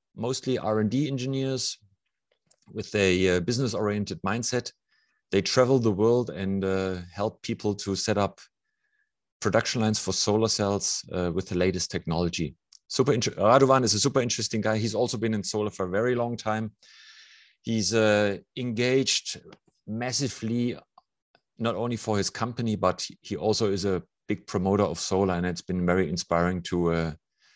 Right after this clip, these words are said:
to talk to him. As soon as you go to a solar conference anywhere in the world, you, I'm sure you, you're gonna meet him on, uh, one of the stages, 'cause he's gonna be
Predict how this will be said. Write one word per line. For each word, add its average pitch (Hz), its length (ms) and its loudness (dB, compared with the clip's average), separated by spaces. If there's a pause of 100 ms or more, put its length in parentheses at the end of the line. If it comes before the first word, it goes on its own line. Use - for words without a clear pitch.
(240)
to - 100 -10
talk 120 260 0
to 127 80 -2
him. 110 380 0
As 101 160 2
soon 131 160 0
as 127 160 0
you 120 80 0
go 117 180 2
to 110 200 -4
a 101 60 0
solar 113 280 0
conference 113 480 -6
anywhere 101 320 2
in 95 80 0
the 95 80 2
world, 92 320 0
you, 90 80 -10 (160)
I'm 104 100 -2
sure 127 220 2
you, 110 140 4
you're 101 220 -2
gonna 98 200 -2
meet 107 200 0
him 101 200 -6
on, 92 200 -2
uh, 90 240 0 (720)
one 92 160 0
of 95 180 -2
the 90 120 2
stages, 95 540 0
'cause 90 220 -6
he's 95 200 -4
gonna 90 220 -2
be 85 300 -2